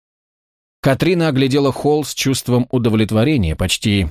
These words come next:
перевесившим ее усталость. Почти. Как она и предполагала,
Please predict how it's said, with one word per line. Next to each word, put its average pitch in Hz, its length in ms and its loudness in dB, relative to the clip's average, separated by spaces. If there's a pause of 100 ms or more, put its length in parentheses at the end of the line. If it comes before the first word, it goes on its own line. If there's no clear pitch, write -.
(180)
перевесившим 110 800 0
ее 101 200 2
усталость. 98 680 -4 (140)
Почти. 92 520 -2 (1400)
Как 160 200 0
она 160 180 2
и 143 160 0
предполагала, 123 840 0